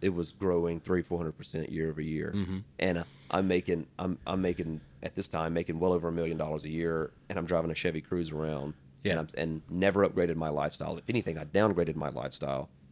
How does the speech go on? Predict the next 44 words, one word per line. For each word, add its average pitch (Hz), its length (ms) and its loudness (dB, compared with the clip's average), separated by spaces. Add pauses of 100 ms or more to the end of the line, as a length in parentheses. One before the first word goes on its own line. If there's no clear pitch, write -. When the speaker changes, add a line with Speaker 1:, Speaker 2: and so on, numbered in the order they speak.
(120)
Speaker 1:
Didn't 104 200 4
go 95 120 4
on 90 100 2
any 80 120 -2
trips, 76 360 -4
didn't 104 240 2
do 90 140 4
anything, 71 440 -4 (480)
and 80 460 2 (220)
stayed 151 300 4
like 95 200 4
that. 85 180 4
And 101 120 0
so 107 240 2 (680)
part 196 180 6
of 156 80 2
it's 110 140 0
like 95 140 4
a, 80 180 2
a, 80 140 0 (200)
a, 71 160 -6
you 95 100 -4
gotta 147 200 4
have 117 160 6
some 101 160 0
sort 95 160 0
of 78 100 -10
balance 80 360 -2
there, 104 380 2
I 101 60 -2
feel 104 180 -6
like. 104 240 2 (360)
And 87 160 -4
so 90 400 4 (300)
I 98 120 6
go 107 180 4
through 98 140 0
these 87 160 0
phases 90 280 2
where 85 120 4
it's 80 100 -2
just, - 160 -6
like, 71 200 -2 (240)
work 92 420 2